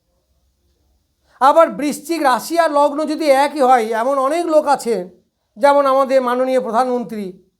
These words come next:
এদের রাশি লগ্ন একই। এমন বহু স্কলার আছে যাদের রাশি লগ্ন একই, বৃশ্চিক রাশি, বৃশ্চিক লগ্ন। অর্থাৎ লগ্নে চন্দ্র যাহার, সেই তো লগন চাঁদা বা লগ্ন চাঁদা।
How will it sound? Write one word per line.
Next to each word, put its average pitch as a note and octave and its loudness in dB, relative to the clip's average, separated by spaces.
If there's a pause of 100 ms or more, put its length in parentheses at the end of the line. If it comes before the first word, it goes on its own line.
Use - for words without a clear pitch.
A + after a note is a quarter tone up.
(540)
এদের A#3 2
রাশি A#3+ 0
লগ্ন A#3+ -2
একই। G3+ -4 (720)
এমন C4+ 0
বহু D#4 4
স্কলার D#4 2
আছে A3+ -2 (1300)
যাদের B3+ 2
রাশি G#3+ -4
লগ্ন A#3 -4
একই, A3 -6
বৃশ্চিক A3 -10
রাশি, A#3 -2
বৃশ্চিক F#3+ -14
লগ্ন। D3+ -12 (2000)
অর্থাৎ C4+ 2
লগ্নে C#4+ 2
চন্দ্র D4 -2
যাহার, A3+ 0
সেই B3 -6
তো C4+ -4
লগন B3+ -2
চাঁদা A#3+ -6 (380)
বা A3 2
লগ্ন A#3 0
চাঁদা। A3 -4